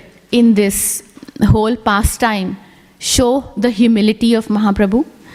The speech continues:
If he wanted, he was also the leader of the Vaishnava community. He could have gone and sat down next to Prakashananda Saraswati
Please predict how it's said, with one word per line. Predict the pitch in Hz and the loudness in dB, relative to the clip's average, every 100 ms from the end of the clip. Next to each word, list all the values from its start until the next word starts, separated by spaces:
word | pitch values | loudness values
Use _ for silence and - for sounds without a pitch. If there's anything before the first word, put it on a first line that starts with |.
| - - - - | -20 -18 -18 -2
If | 311 349 | 0 2
he | 403 392 | 2 4
wanted, | 254 262 330 277 208 - - | 4 2 2 0 0 -4 -8
he | - 262 | 0 2
was | 320 277 | 2 0
also | 285 285 320 | -2 0 0
the | 294 | 2
leader | 226 220 214 254 | 2 2 2 0
of | 226 | 0
the | |
Vaishnava | 214 196 190 220 196 | -2 -2 0 0 0
community. | 190 190 175 170 170 180 - _ _ - - - | 0 0 2 0 -2 -14 -14 _ _ -20 -20 -6
He | - 285 | 0 0
could | 294 359 | 0 0
have | 359 285 | 0 2
gone | 247 240 240 | 0 0 0
and | 269 | 0
sat | 269 240 226 220 | 0 0 0 0
down | 233 226 | 2 2
next | 208 214 - - - | 2 -2 -8 -2 0
to | 262 | 0
Prakashananda | 240 233 220 214 233 220 214 | -2 -2 -4 0 2 4 2
Saraswati | - 185 190 196 208 247 277 | 2 0 0 -2 0 0 -2